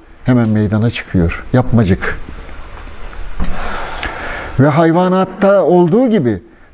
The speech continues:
başka menfaatler ve sair galip hisler o hürmet ve merhameti mağlup edip o dünya cennetini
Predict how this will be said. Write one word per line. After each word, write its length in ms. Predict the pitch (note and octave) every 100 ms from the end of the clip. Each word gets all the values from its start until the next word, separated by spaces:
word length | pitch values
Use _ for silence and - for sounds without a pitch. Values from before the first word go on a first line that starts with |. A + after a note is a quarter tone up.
| -
başka 280 | D3 - F#3
menfaatler 680 | E3+ D#3+ D#3 D3+ D#3 D3+
ve 100 | C3+
sair 400 | B2+ E3 F3+ F3+
galip 460 | C#3+ C#3+ C#3+ C3+ C3
hisler 420 | A#2 - D#3+ F#3+ F3+ - - - -
o 160 | D#3+ C#3
hürmet 440 | D3 C#3 E3 F3+
ve 100 | D3
merhameti 500 | C3 B2+ A#2+ A#2 B2
mağlup 440 | A#2 C3 E3 A3 A#3
edip 240 | A3 A3 - _ _ - - - -
o 200 | F#3+ E3+
dünya 440 | F3+ D#3+ D#3 E3 D#3 - - - _ D#2 E2+
cennetini 880 | A2 D3+ D#3 D3 - D3+ F3 G3+ F3+